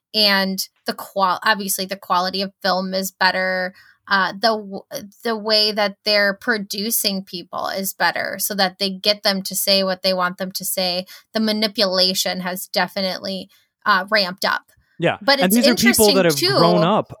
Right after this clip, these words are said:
Speaker 2: on, on reality T V, so they, they understand the
Speaker 1: Right.
Speaker 2: language and,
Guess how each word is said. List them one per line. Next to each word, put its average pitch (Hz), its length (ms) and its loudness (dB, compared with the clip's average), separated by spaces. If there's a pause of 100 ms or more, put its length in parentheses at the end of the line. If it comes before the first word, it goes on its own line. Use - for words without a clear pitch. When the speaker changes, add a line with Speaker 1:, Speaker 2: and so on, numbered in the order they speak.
Speaker 2:
on, 139 400 0
on 139 160 0
reality 139 380 2
T 143 220 -2
V, 143 260 2
so 135 220 -2
they, 139 320 2 (300)
they 147 120 2
understand 143 640 0
the 135 80 0
Speaker 1:
Right. 131 220 4
Speaker 2:
language 135 600 2
and, 127 320 0